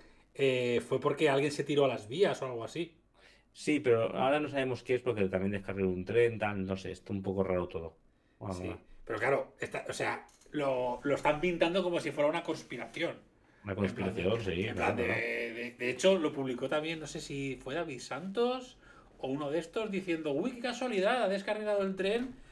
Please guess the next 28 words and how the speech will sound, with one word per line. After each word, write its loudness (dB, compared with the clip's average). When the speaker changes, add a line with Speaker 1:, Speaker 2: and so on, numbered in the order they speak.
Speaker 1:
cuando 6
hay 2
una 2
manifestación 0
en 0
Madrid -2
contra 0
Pedro -2
Sánchez". -6
Y -2
tú, -2
"¿Pero -8
tú -8
eres 0
tonto? -4
O -20
sea, -4
<laughs> -8
¿a -6
ti -2
te 4
pasa 0
Speaker 2:
Es 2
Speaker 1:
algo 4
en 4
la 0
cabeza?". 0
Speaker 2:
increíble. -2